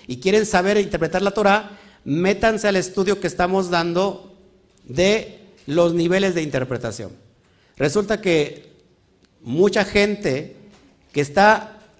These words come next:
del lado virtual se, se quiere,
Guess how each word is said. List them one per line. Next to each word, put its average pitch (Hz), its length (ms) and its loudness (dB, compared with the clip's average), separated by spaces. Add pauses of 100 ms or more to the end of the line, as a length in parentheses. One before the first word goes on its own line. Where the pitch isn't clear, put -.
(120)
del 147 380 -4
lado 220 240 2
virtual 214 840 0
se, - 500 -8
se 143 380 -8
quiere, 214 640 -4